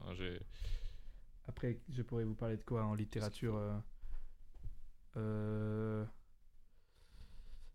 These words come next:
Speaker 2: bah là, j'ai commencé à lire un, un livre, euh,
Speaker 1: Ouais.
Speaker 2: d'un auteur où j'ai absolument, je pense, j'ai tous ses livres parce que c'était à son... à mon père,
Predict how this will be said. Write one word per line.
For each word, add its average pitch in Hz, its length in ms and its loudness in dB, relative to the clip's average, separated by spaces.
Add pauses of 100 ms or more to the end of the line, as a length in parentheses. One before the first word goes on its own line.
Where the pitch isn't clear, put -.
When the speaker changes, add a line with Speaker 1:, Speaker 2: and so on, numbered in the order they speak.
(140)
Speaker 2:
bah 113 120 4
là, 160 140 6
j'ai 117 180 6
commencé 135 460 2
à 131 80 6
lire 123 140 6
un, 113 220 6
un 120 80 2
livre, 113 300 4
euh, 104 420 4
Speaker 1:
Ouais. 131 80 -2
Speaker 2:
d'un 110 220 4
auteur 110 320 4
où 107 80 2
j'ai 107 160 2
absolument, 110 400 2 (960)
je - 180 8
pense, 120 180 8
j'ai 107 140 6 (480)
tous 131 140 2
ses 123 160 4
livres 117 260 6
parce 113 120 4
que - 80 -2
c'était - 140 2
à 110 40 4
son... 107 160 0 (140)
à 120 60 6
mon 110 120 6
père, 120 240 4